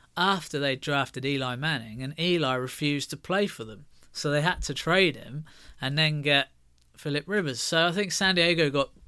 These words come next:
you know, dealt a bad hand there. And, of course, Eli went on to win two Super Bowls. So,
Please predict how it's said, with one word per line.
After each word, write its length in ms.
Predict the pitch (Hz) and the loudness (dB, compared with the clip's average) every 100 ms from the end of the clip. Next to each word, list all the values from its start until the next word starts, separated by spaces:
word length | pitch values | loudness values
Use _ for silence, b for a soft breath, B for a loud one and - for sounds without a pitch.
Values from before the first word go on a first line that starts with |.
| - - | -20 -8
you 160 | 151 143 | -4 -4
know, 160 | 117 | -4
dealt 240 | 127 147 131 | -2 0 0
a 40 | |
bad 220 | 156 139 | 2 0
hand 300 | 139 196 165 | 0 -2 -4
there. 160 | 117 113 | -4 -6
And, 100 | 127 | -8
of 80 | - | -2
course, 240 | 165 147 | 0 2
Eli 260 | 180 170 139 | 4 4 2
went 160 | 131 | 0
on 120 | 131 127 | -2 -6
to 120 | 135 | -6
win 160 | 120 120 | -6 -6
two 200 | 123 120 | -6 -6
Super 340 | 131 120 117 | -6 -8 -10
Bowls. 300 | 117 127 156 B B B B B | -8 -8 -8 B B B B B
So, 420 | - 185 175 | 2 4 6